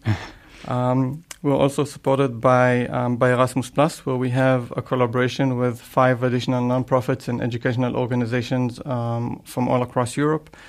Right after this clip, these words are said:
Speaker 2: um, where we're, uh, developing a new educational platform, which is hybrid, uh, which would be used for both online and in classes.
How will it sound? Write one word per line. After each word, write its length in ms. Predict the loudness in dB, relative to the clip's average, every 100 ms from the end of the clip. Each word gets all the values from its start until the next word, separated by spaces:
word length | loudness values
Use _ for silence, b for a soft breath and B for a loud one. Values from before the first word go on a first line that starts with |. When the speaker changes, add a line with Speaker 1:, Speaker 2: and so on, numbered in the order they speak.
| B B B
Speaker 2:
um, 300 | -2 0 2
where 100 | 2
we're, 240 | 2 0 -2 -16 _ _ _ -20 -6
uh, 240 | -2 -2
developing 680 | 0 0 0 -2 0 0 -2
a 80 | 0
new 400 | 0 2 0 0
educational 560 | -2 -2 -2 -2 -2 -2
platform, 560 | -2 -2 0 -2 -2
which 180 | -6 -6
is 160 | -6 -2
hybrid, 540 | 0 2 0 -2 -6 -6
uh, 160 | -4
which 260 | -4 -4 -6
would 120 | -4
be 120 | -2
used 340 | 0 -2 -4 -6
for 180 | -4
both 320 | 0 0 0 -2
online 480 | 0 2 4 2 0
and 320 | 0 0 0
in 160 | 0 -2
classes. 580 | -2 -2 -2 -2 -4